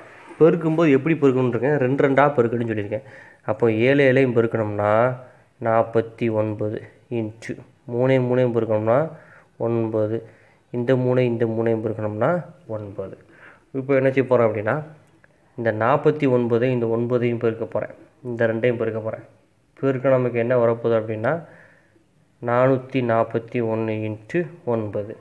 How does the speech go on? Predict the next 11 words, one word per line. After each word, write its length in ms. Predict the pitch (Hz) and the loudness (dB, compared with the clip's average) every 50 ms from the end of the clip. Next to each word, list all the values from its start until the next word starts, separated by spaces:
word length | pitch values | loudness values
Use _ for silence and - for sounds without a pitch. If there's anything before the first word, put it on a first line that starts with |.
| - _ _ - | -20 _ _ -4
நானூத்தி 460 | 120 120 123 127 135 127 131 - 131 | -2 0 0 0 0 -2 -2 -2 0
நாற்பத்தி 420 | 123 120 120 117 123 120 - 120 | 0 0 0 0 -2 -4 -2 -2
ஒண்ணை 180 | 113 117 120 120 | 0 0 2 2
ஒன்பதையும் 400 | 113 113 113 113 123 123 123 113 | 0 0 0 0 0 0 0 2
பெருக்கணும் 420 | 117 113 117 - 120 117 117 113 | 0 -2 0 0 0 2 2 2
அப்படின்னா, 500 | 107 107 110 104 107 107 107 120 147 143 - - - - - _ _ _ _ _ _ _ _ _ _ _ _ _ _ _ _ _ _ _ _ _ _ _ - | 2 0 -4 -6 -4 -2 0 0 0 -2 -6 -14 -20 -20 -20 _ _ _ _ _ _ _ _ _ _ _ _ _ _ _ _ _ _ _ _ _ _ _ -8
மூவாயிரத்தி 680 | 120 120 117 120 131 135 135 135 131 123 123 117 120 - - - - | -6 -4 -2 4 4 6 8 8 6 6 4 0 -2 -10 -16 -8 0
தொள்ளாயிரத்தி 800 | - 123 117 117 117 113 113 110 107 107 104 - - - 151 139 | 0 2 4 4 4 4 4 4 2 0 -4 -8 -8 -8 -8 -8
அறுபத்தி 540 | - - 120 117 117 113 107 110 - - 117 | -4 -2 -2 0 0 0 -2 -4 -6 -6 -6
ஒன்பது 400 | 107 107 104 101 101 104 120 151 | -6 -6 -8 -8 -8 -6 -6 -4
கிடைக்கும். 420 | 147 127 117 117 104 - - - | -4 -4 -4 -6 -8 -10 -14 -16